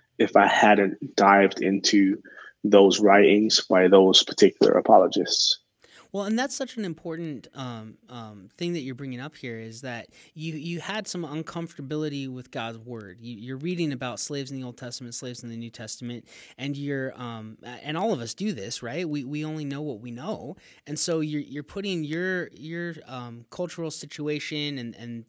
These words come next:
Speaker 2: you know, more modern day slavery into the text. Um, and that can really, I mean,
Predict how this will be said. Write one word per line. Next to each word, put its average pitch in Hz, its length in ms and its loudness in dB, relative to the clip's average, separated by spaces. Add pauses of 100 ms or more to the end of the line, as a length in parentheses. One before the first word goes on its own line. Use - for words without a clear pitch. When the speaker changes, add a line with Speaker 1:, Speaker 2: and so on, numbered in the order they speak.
Speaker 2:
you 120 160 -12
know, 107 120 -14
more 135 460 -8
modern 135 440 -10
day 120 260 -10
slavery 120 640 -12 (320)
into 220 340 -4
the 143 100 -8
text. - 460 -16 (400)
Um, 147 240 -6
and 165 140 -8
that 190 160 -8
can 220 180 -2
really, 165 340 -2
I 127 80 -10
mean, 127 300 -6